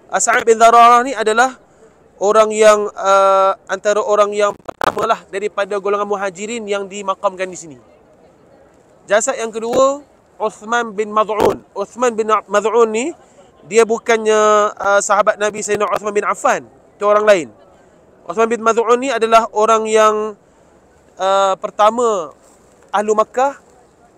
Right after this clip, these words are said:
para pensyair hebat, antara orang Islam yang pertama masuk Islam bersama dengan Nabi dalam, uh, berhijrah ke Madinah, uh, dia dimakamkan di sini.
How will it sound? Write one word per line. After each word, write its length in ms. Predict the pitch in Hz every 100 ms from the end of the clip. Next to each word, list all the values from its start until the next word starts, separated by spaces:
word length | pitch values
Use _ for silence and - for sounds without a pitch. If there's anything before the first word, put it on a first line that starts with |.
| _ -
para 220 | 208 220
pensyair 400 | 202 208 208 208
hebat, 340 | 202 208 269 - _ _ _
antara 240 | 175 185 214
orang 240 | 208 208
Islam 240 | - 208 202
yang 80 |
pertama 320 | 202 - 202 202
masuk 320 | 202 - 220
Islam 320 | 220 269 311 _ _ _ _ _ -
bersama 240 | 208 214
dengan 300 | 208 208 202
Nabi 340 | 196 247 311
dalam, 400 | - 180 185 180 180
uh, 500 | 180 175 175 180 175 165
berhijrah 400 | 180 196 180 196
ke 80 | 185
Madinah, 400 | 185 202 262 285 _ _ _ -
uh, 120 | 175
dia 80 | 180
dimakamkan 540 | 196 196 190 190 180
di 100 | 175
sini. 200 | 160 143